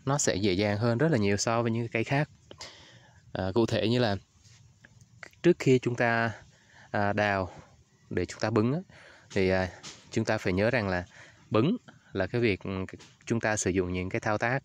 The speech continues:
những cái kỹ thuật để chúng ta bợ cái cây đó đi, bao gồm sẽ có những cái phần đất nó dính liền trong đó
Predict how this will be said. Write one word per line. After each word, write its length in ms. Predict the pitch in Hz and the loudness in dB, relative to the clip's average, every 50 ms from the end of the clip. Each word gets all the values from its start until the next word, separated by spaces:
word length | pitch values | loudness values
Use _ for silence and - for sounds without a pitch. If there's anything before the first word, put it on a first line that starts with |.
| _ _ _ _ - | _ _ _ _ -10
những 160 | 95 90 90 | -8 -8 -8
cái 120 | - 104 104 | -6 -6 -4
kỹ 140 | - 110 | -2 -2
thuật 200 | 104 123 107 95 - - - - - - - - - - | 0 0 0 0 -2 -6 -20 -20 -20 -20 -20 -20 -12 -4
để 240 | 98 92 85 92 95 | -2 -2 0 -2 -2
chúng 200 | - - 113 107 | -4 -4 -6 -4
ta 220 | - 110 107 104 | -2 -2 -2 -2
bợ 240 | 101 113 107 95 98 95 | 0 0 0 0 0 -2
cái 100 | 110 113 | -4 -2
cây 160 | 110 107 107 | -2 -2 -2
đó 60 | 107 | 0
đi, 240 | 107 113 113 110 101 - - _ - - - - - - | 0 2 2 0 0 -4 -14 _ -20 -20 -20 -20 -12 -6
bao 240 | - 107 104 104 104 104 | -2 -2 0 0 0 2
gồm 320 | 120 104 98 92 92 87 87 - - - - - - | 4 4 4 2 0 -4 -8 -8 -10 -8 -8 -6 -6
sẽ 220 | - - - - | -2 -2 -2 -2
có 220 | - - 98 98 | -2 -2 -2 -2
những 180 | 101 101 98 107 | -2 -4 -4 -4
cái 60 | 117 | -6
phần 200 | - - 90 90 | -6 -4 -4 -2
đất 220 | 98 120 - - 117 | -2 -2 -2 -4 -4
nó 140 | 110 107 | -4 0
dính 200 | 107 110 113 131 | 2 2 2 2
liền 160 | 151 131 98 90 | 2 0 -2 -2
trong 120 | 101 101 | -4 -2
đó 240 | 98 98 104 131 | -2 -2 -2 -4